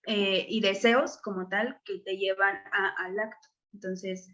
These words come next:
realmente antes de cometer el acto, sí hay,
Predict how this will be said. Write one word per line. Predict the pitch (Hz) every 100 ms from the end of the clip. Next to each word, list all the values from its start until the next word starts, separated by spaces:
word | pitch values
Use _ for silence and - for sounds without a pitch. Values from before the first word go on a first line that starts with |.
| _
realmente | 220 202 202 196 202
antes | 202 220
de | 208
cometer | 196 185 185 202
el | 202 226
acto, | 233 - 277 320 330 _ _ _ _ _ _ _ _ _ _ _ _ 226
sí | 202 220
hay, | 208 202 196 196 190 190